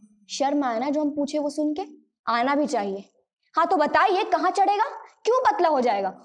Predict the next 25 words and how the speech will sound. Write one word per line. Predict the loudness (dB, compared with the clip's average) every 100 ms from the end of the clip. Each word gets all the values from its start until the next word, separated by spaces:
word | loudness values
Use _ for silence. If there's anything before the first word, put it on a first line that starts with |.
| 0
और | 2
इतना | 2 0
पता | 0 2 2
है | 2
तो | 2
डॉक्टर | 2 2 2 2
बन | 2
जाओ | 2 0
ना, | 0 -4 -8 -20 _ 0
काहे | 2 2 2
ओकरा | 2 2
के | 2
चढ़ला | 0 0 2 2
से | 0 0
रोक | 2 0 0
रही | 0
हो? | -2 -6 -10 _ _ _ _ _ _ _ -4
पियो | 0 2 2
दुबड़ | 0 0 2 2
भइल | 2 0 0 0
हो | 2 2 2
सौतनिया | 0 0 0 0 0
के | -2
चक्कर | -4 -4 -4 -2 -2 -4
में। | -10